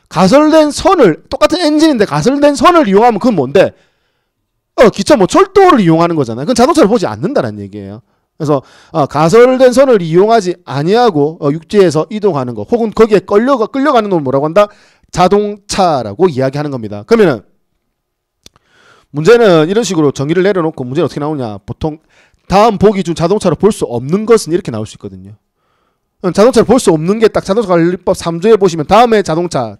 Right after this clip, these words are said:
다만 뭐 원동기 장치 자전거는 뭐 한다? 제외한다. 자전거에 엔진 올라가 있는 거는 자동차를 안 보겠다고요. 그거 말고는 대부분 다 뭘로?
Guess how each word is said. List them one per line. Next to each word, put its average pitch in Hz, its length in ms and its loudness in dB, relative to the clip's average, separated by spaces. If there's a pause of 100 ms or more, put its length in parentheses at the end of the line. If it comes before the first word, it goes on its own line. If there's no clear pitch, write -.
(140)
다만 175 340 0
뭐 151 240 2 (440)
원동기 277 680 2
장치 220 460 -2
자전거는 175 800 -2
뭐 110 120 -8
한다? 135 300 -10 (140)
제외한다. 101 680 -10
자전거에 175 560 -2
엔진 190 260 -6
올라가 160 300 -4
있는 117 200 -10
거는 104 140 -12
자동차를 120 340 -10
안 90 100 -18
보겠다고요. 92 480 -12 (840)
그거 156 280 0
말고는 135 520 -4
대부분 135 340 -4
다 151 80 -2
뭘로? 120 360 -2